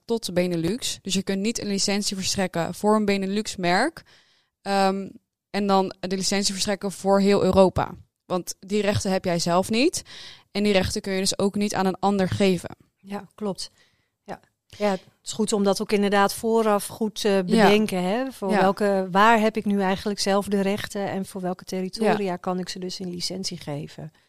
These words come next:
Speaker 1: Ja, en wat
Speaker 2: Ja.
Speaker 1: dan ook van belang is, ehm, naast het feit dat je de licentie kan verlenen voor heel het gebied waarvoor jouw I E-recht geldig is,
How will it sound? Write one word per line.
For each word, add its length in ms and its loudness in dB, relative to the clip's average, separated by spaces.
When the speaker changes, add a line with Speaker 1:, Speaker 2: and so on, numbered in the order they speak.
Speaker 1:
Ja, 120 -2
en 140 4
wat 160 2
Speaker 2:
Ja. 80 -2
Speaker 1:
dan 140 -4
ook 160 -2
van 180 -2
belang 280 0
is, 320 -2
ehm, 500 0
naast 360 2
het 140 0
feit 280 0
dat 180 0
je 340 0
de 120 -6
licentie 480 0
kan 200 2
verlenen 500 2
voor 220 0
heel 240 4
het 100 2
gebied 420 -2
waarvoor 280 0
jouw 180 4
I 120 0
E-recht 340 -2
geldig 400 0
is, 360 -2